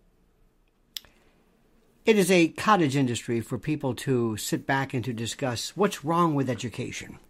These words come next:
what these kids need, why, when I was in school, we, you know, we, you know, used to walk, you know, thirty miles a day in the snow, and, you know, you know those stories.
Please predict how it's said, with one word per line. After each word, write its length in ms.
what 240
these 460
kids 460
need, 440
why, 460
when 240
I 220
was 280
in 180
school, 640
we, 480
you 80
know, 180
we, 320
you 240
know, 180
used 340
to 300
walk, 420
you 80
know, 140
thirty 360
miles 500
a 100
day 360
in 100
the 120
snow, 560
and, 140
you 80
know, 120
you 180
know 100
those 200
stories. 380